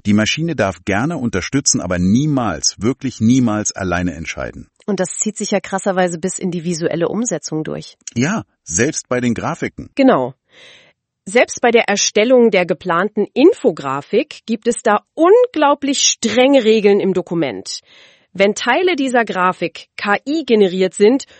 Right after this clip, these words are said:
Speaker 2: müssen diese transparent und für jeden verständlich gekennzeichnet werden. Es herrschte eine totale Verpflichtung zur Offenheit. Das schlägt für mich auch direkt wieder die Brücke zu dem, was wir ganz am Anfang besprochen haben.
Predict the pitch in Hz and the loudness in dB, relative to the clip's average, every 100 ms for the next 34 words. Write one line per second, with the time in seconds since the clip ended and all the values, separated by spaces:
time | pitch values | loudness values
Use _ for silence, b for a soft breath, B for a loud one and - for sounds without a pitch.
0 | b 220 277 - 302 240 214 208 - 208 | b 4 4 4 0 2 0 -2 0 0
1 | - 190 165 180 214 269 - 202 - 220 | 0 -4 0 2 2 0 -2 -2 0 -2
2 | 196 180 233 302 330 - 240 - 202 202 | -2 -2 2 4 4 2 -2 2 2 2
3 | 196 190 - - 185 170 175 143 151 139 | 0 -4 -4 -4 -2 -2 -4 -6 -6 -8
4 | 139 120 110 - b b b b b - | -6 -6 -8 -10 b b b b b -2
5 | 277 285 277 214 247 254 - 254 - 277 | 0 2 0 0 0 0 -2 -6 -4 2
6 | 294 320 - 202 - 220 - 165 - 147 | 4 4 2 -2 -2 -4 -2 -4 -4 -4
7 | 151 165 143 151 190 - - 196 - 202 | -4 -4 -4 -2 -2 -4 -6 -4 -2 -2
8 | 190 196 185 - 170 185 165 - 175 156 | -4 -2 -2 -2 -4 -2 -2 -2 -2 -2
9 | 160 185 196 170 180 170 180 180 165 - | -2 -2 -2 -4 -2 2 4 2 0 -2
10 | 170 156 165 156 233 202 151 135 - 139 | -2 -2 -4 -4 -2 -2 -4 -4 -8 -8
11 | 131 131 127 | -8 -10 -12